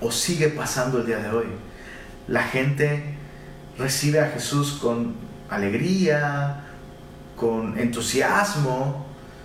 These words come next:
pero luego descubren que Jesús no los está, no les está dando necesariamente una vida cómoda,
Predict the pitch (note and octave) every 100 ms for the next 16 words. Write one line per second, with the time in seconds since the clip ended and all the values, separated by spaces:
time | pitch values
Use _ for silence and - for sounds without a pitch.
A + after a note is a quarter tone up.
0 | - - - - B2+ B2 D#3 G3 D#3 -
1 | - G3 G3 D3+ C#3 C3+ - E3+ E3 D#3+
2 | E3 D3+ - - D3+ D3+ - - - C#3+
3 | D3+ D3+ C#3+ D3+ C#3+ C#3+ D3 A#2+ A#2+ D3
4 | C3+ C3 C#3 C3+ B2 B2+ A#2+ - D3+ E3
5 | F#3 F3+ D3+ D3+ D3+ D#3 D#3 -